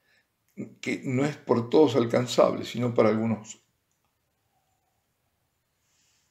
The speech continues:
Con lo cual se desconoce, obviamente, la acción de la gracia.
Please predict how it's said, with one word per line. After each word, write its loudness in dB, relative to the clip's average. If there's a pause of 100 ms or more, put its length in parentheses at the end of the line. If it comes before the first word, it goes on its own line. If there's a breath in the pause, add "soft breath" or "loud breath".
(880)
Con 12
lo 10
cual 4 (540)
se 6
desconoce, 2 (300)
obviamente, 2 (1600)
la 2
acción -2
de 2
la 2
gracia. -2